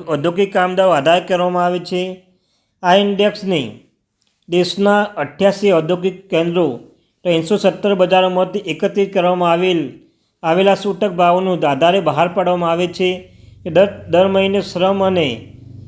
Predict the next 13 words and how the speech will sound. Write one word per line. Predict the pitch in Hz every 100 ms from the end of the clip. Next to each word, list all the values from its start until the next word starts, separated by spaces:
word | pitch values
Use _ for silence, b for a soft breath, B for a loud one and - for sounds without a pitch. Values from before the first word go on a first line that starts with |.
| - -
શ્રમ | 175 190 202
અને | 202
રોજગાર | 185 185 175 190
મંત્રાલય | 185 180 180 190 185
સાથે | 180 185 180
જોડાયેલા | 143 151 175 180
લેબર | 160 160 175
બ્યુરો | 170 175 180
મંજુ-, | 170 165 165 202 165
મજૂરો, | 139 147 165 180 185 190
અ, | 196 - 147
મજૂરો | 147 160 190
માટે | 190 185 185 147 120